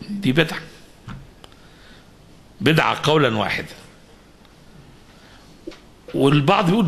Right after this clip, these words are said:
"طب ليه مش عندكم حاجة اسمها مصالح مرسلة؟" أظن الشرح اللي شرحناه ده يخلي المسألة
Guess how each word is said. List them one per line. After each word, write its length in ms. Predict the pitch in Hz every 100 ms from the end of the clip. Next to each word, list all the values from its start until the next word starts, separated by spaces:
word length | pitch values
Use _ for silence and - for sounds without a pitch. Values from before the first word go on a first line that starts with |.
| 156
"طب 200 | 175 156
ليه 200 | 190 226
مش 160 | 190 170
عندكم 340 | 180 196 220
حاجة 140 | 202
اسمها 220 | 196 208 208
مصالح 340 | 190 208 190
مرسلة؟" 460 | 180 156 175 175 165 - - - - - - - - - -
أظن 340 | 104 113 151
الشرح 340 | 135 - 147 135
اللي 120 | 117
شرحناه 420 | - 104 113 139
ده 140 | 147 160
يخلي 320 | - 156 143
المسألة 480 | 117 - 135 143